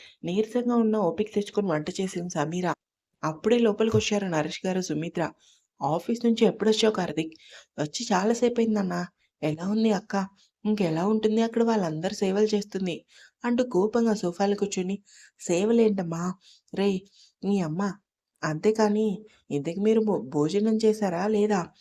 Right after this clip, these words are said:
"లేదు మామయ్య, మీకోసమే వెయిట్ చేస్తున్నామంది సమీర." "ఎందుకు వెయిట్ చేయరు? చేస్తారు. వంట చేయాల్సింది నేనే కదా. కాస్తైనా జాలి లేదు నా మీద." అందరికీ నేనే కదా అన్నీ చేసి పెట్టాలని విసుక్కుంది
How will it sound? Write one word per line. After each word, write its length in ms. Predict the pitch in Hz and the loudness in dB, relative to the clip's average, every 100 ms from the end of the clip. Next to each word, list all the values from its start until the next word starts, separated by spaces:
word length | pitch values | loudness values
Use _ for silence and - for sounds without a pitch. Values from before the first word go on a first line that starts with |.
| _ _ | _ _
"లేదు 260 | 143 156 165 | 0 0 2
మామయ్య, 360 | 202 202 190 175 | 0 2 0 -2
మీకోసమే 560 | 175 175 202 196 214 | -4 -2 -4 -2 -2
వెయిట్ 260 | 202 175 175 | 0 -2 -2
చేస్తున్నామంది 600 | 196 - 180 175 170 175 | -6 -4 -4 -2 -4 -4
సమీర." 380 | 160 147 170 175 160 _ - - _ | -4 -4 -2 -4 -4 _ -20 -20 _
"ఎందుకు 320 | 160 156 202 226 | -6 -4 -2 2
వెయిట్ 200 | 220 220 | 2 4
చేయరు? 200 | 220 220 | 2 2
చేస్తారు. 540 | 202 196 - 208 165 - - - _ | 0 -4 0 0 2 -2 -10 -20 _
వంట 220 | 139 139 165 | -4 -2 -2
చేయాల్సింది 500 | 202 202 214 226 214 | 0 2 2 2 0
నేనే 280 | 175 196 | 0 -2
కదా. 240 | 202 175 160 160 - - - | -2 -2 -2 -6 -20 -20 -6
కాస్తైనా 540 | 123 139 - 170 185 220 | -2 -2 -2 -4 -2 0
జాలి 300 | 208 196 220 | 2 2 4
లేదు 200 | 220 214 | 4 2
నా 120 | 185 | 0
మీద." 220 | 175 185 185 - _ _ _ 170 | 0 0 -2 -4 _ _ _ -4
అందరికీ 440 | 202 226 262 254 | 0 2 2 2
నేనే 280 | 240 202 226 | 2 2 2
కదా 220 | 226 190 165 | 4 4 2
అన్నీ 240 | 165 196 | -2 -4
చేసి 240 | 208 208 - | 0 0 0
పెట్టాలని 480 | 196 196 185 180 165 | -4 -2 -2 -2 -4
విసుక్కుంది 560 | 151 - - 180 170 | -6 -8 -8 -6 -6